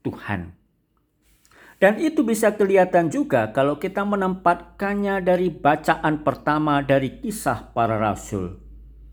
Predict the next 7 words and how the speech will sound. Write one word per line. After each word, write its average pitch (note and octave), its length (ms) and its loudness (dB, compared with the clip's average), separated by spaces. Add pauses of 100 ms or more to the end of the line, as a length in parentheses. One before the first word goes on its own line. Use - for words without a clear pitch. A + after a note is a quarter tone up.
(120)
dengan C3+ 560 -2
tokoh - 720 -4
Gamaliel. G#2 880 -2 (1120)
Ketika D4 480 2
Mahkamah G#3+ 640 2
Agama D3 640 2
Sanhedrin D3+ 1040 0